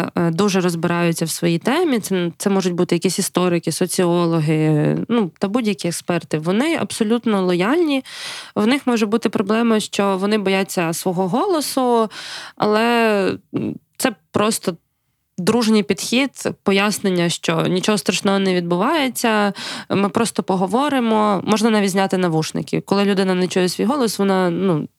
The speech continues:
не, не відчуває себе так некомфортно. Ось. Тому, е, просто експертів знайти, мені здається, неважко. Якихось зірковіших гостів, там треба вже, е,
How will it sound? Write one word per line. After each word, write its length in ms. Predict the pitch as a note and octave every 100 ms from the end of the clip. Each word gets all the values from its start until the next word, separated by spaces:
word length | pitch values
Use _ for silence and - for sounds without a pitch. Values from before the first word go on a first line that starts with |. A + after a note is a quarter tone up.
| - -
не, 360 | G3 F#3 G3
не 540 | F#3+ F3+ F3+ F#3+ G3 F#3+
відчуває 500 | G3 - F3+ D#3+ D3+
себе 260 | - D3+
так 220 | D#3 D#3
некомфортно. 640 | D#3+ D#3+ D#3+ D#3+ D3+ - D#3+ - - - - - -
Ось. 320 | D#3 D#3+ -
Тому, 580 | - G#3+ D4 D#4 C#4+ B3
е, 600 | G3+ F#3+ F#3 F3+ F3+ E3+ E3+
просто 300 | - C#4+ -
експертів 460 | G#3+ - C4 - G3+
знайти, 340 | F3+ F3+ E3+ A3
мені 200 | G3 F3
здається, 480 | D#3+ E3 F3 -
неважко. 720 | E3+ E3 C#3+ C#3 - D#3 D#3+ - - - -
Якихось 460 | - - E4+ C#4 G#3+
зірковіших 600 | A3+ - C#4+ B3+ - -
гостів, 440 | D#3+ D#3+ - F3 D#3 _ _ _ - - - - - - D3
там 180 | D#4
треба 280 | B3+ A#3 G3+
вже, 560 | G3 F3+ F#3 F#3 F3 -
е, 80 | F3